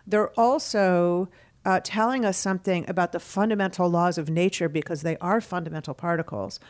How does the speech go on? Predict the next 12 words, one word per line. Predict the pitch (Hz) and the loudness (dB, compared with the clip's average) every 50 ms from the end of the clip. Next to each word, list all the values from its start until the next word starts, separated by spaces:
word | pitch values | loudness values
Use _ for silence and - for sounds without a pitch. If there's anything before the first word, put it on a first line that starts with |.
| - - - | -20 -12 -4
They're | - 208 208 - - 208 | -2 -2 -2 -2 0 0
also | 226 247 302 302 - - 214 196 190 | 0 0 0 -2 -2 -2 0 0 0
telling | - - 208 196 196 185 185 | -2 -2 0 0 0 0 0
us | 180 - | -2 -2
something | - 196 190 - 190 185 | -2 -2 -2 -2 -2 -2
about | 175 180 170 170 | 0 0 2 2
our | 160 156 | 2 0
future | 156 - - 254 294 - - - - - - - 208 - _ _ _ - | -2 -2 -4 -2 -2 -2 -2 -6 -8 -8 -8 -10 -12 -14 _ _ _ -4
because | 208 190 196 - 202 190 190 190 180 - - - _ - | -4 -4 -2 0 0 2 2 0 -2 -4 -8 -10 _ -2
that's | 208 226 247 - - | -2 -2 -2 -2 -4
where | 240 208 208 | -4 -2 0
we're | 214 220 208 196 | 0 0 0 0